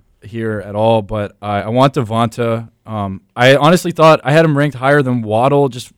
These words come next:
purely 'cause of his speed. And honestly, they do the Tyreek Hill comparisons, and that pretty much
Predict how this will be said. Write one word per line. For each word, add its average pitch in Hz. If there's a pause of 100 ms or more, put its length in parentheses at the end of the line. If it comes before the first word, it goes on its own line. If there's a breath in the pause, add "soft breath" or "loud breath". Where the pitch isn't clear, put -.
(120)
purely 151
'cause 135
of 117
his 113
speed. 135
And 117
honestly, 151
they 131
do 139
the 127
Tyreek 135
Hill 127
comparisons, 131
and 110 (340)
that 120
pretty 127
much 110